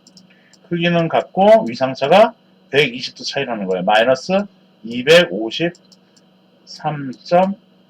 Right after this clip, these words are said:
일 도가 되겠네. 그치? 마이너스 백이십 해준 거니까 이백오십삼 점 일 도 되겠다라는 얘기예요. 자, 지금 그래서 선전료는 구했고요. 그 다음에 브이엑스 구해야 되겠네. 브이엑스는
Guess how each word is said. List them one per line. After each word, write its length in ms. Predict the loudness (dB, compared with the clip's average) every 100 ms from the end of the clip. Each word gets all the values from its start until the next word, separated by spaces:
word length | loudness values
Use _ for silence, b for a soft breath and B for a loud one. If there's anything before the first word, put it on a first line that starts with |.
| _
일 140 | -16 -14
도가 260 | -8 -6
되겠네. 340 | -6 -10 -16 -18
그치? 240 | -16 -14 -14 -14 -8
마이너스 280 | -6 -6 -4
백이십 720 | -2 -2 -2 -10 -12 -12 -12
해준 260 | -14 -12 -6
거니까 440 | -6 -6 -10 -12 -12 b b -12
이백오십삼 380 | -8 -8 -10 -14 -12
점 100 | -12
일 60 | -10
도 100 | -10
되겠다라는 640 | -8 -12 -4 2 2 2 -6 -14
얘기예요. 340 | -14 -8 -8 -10 B B B B B
자, 280 | 4 8 8
지금 280 | 4 -4 -4
그래서 360 | 0 0 2
선전료는 720 | -2 -2 -2 0 2 2 2
구했고요. 680 | 0 0 0 2 4 4 4 0
그 60 | 2
다음에 340 | 2 4 4 2
브이엑스 500 | 0 2 2 0 -6
구해야 240 | -2 -2 -2
되겠네. 580 | -6 -8 -4 0 2 0 -4
브이엑스는 1000 | -10 -6 -6 -6 -12 -10 -4 -2 -2 -4